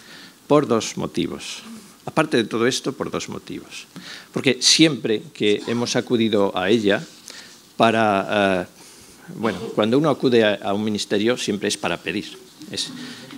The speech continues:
es como cuando uno está en el despacho y suena el teléfono. Es alguien que es o para pedir o para quejarse, ¿eh? No suelen de llamarte para decir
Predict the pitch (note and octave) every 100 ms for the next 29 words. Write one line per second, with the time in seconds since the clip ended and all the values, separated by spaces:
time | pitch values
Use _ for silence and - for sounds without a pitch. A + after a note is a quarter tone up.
0 | - C3+ C3+ B2 B2 A#2 A2+ B2+ B2 C3
1 | B2 A#2 - C3 C3+ - B2 A2+ G#2 A#2
2 | G2+ E2+ - - - - - A2 A#2 C#3
3 | C#3+ G#2 G#2+ - - - G2 G2+ F#2+ A2
4 | F3+ - - G#2 G#2+ - D2+ - - -
5 | - C3 - B3 - - - - A#2 A#2
6 | B2+ A#2 A2 G#2 G2 G#2+ B2 A#2+ G#2+ A#2+